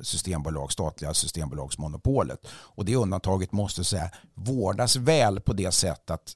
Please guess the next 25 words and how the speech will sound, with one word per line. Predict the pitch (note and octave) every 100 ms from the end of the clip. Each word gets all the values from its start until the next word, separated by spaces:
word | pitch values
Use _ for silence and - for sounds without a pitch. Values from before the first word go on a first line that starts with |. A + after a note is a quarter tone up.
| -
att | F2+ -
vi | G2
inte | G2 -
kan | F#2 G2
urholka | A#2 F2+ G2+ D3 C#3 D3
det. | G2+
Och | D#2
det | G2 G#2
är |
en | F2+
av | F#2+
orsakerna | G2+ E2+ - D#2+
till | -
att | D#2
man | E2+ F2
inte | E2 D#2+
har |
velat | D#2 -
gå | -
med | D#2 D2+
på | -
så | E2
kallad | E2 D#2
gårdsförsäljning | F2 G2 - - D#2+ - C2+ A2 A#2 G2
ifrån, | E2 - E2